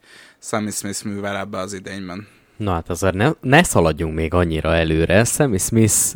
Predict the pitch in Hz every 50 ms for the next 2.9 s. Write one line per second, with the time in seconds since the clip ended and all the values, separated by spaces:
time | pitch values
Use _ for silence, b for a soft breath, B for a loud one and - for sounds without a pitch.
0 | - - - - 135 113 90 95 - - 101 92 - 90 - - 92 - 101 90
1 | - - 90 85 87 - - 98 90 - 98 90 90 90 90 87 - 92 87 -
2 | 95 90 92 92 92 87 90 90 90 - - - 98 101 104 113 117